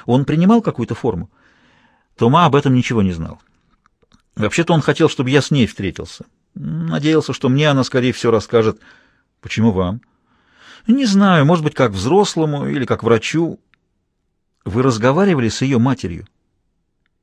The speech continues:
Нет, я думаю... в общем, по словам Тома, ее мать была как-то связана с этой угрозой.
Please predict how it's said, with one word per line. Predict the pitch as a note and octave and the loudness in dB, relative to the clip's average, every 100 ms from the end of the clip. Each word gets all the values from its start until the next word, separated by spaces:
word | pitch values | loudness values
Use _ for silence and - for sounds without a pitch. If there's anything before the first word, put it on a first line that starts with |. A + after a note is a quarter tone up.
| _ _ | _ _
Нет, | A#2 G2+ G#2 E2 - G2+ | -2 2 2 0 -6 -2
я | A#2 | -2
думаю... | D3+ E3+ D#3+ C3+ - - - _ _ _ C#3+ | 0 0 -2 -4 -12 -20 -20 _ _ _ -10
в | D3 | -4
общем, | F#3 - F#3+ | -2 0 -2
по | F3+ | 0
словам | E3 F3+ F#3 | 2 4 2
Тома, | D#3+ E3+ F3 G3 | 2 2 4 2
ее | C3+ D#3 E3+ | 0 0 2
мать | D#3 G3 E3 | 4 4 2
была | D3+ D#3+ | 2 2
как-то | E3 - | 0 -2
связана | D#3 E3 C3 F#2 F2+ | -2 2 2 2 -4
с | F2+ | -6
этой | - A2+ | -8 -6
угрозой. | G#2 E2+ D#2+ | -4 -6 -10